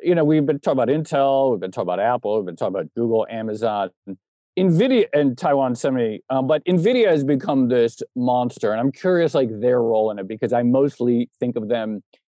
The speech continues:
as the company that makes chips for video games, but then I always see stuff, like, about how they're also doing stuff with self-driving cars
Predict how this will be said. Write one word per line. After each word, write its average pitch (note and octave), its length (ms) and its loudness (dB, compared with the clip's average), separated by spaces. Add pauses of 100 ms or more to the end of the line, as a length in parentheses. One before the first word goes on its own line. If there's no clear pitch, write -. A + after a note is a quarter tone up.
(140)
as A#2 160 0
the G#3 80 -6
company B2 400 -4
that G#2+ 240 -4
makes G#2 320 -8
chips - 420 -6
for G2+ 140 -2
video G#3 260 2
games, E3 380 -2
but B2+ 160 -2
then B2 180 -4
I A2+ 140 0
always B2 400 2
see A#2+ 260 -4
stuff, A2+ 460 -2
like, G2 200 -2
about G2 300 -4
how G2+ 140 -2
they're G#2 240 -4 (280)
also B2 280 -2
doing A#2 260 -4
stuff A2 360 -2
with G2+ 200 -4 (380)
self-driving A#2 840 -2
cars E3+ 800 2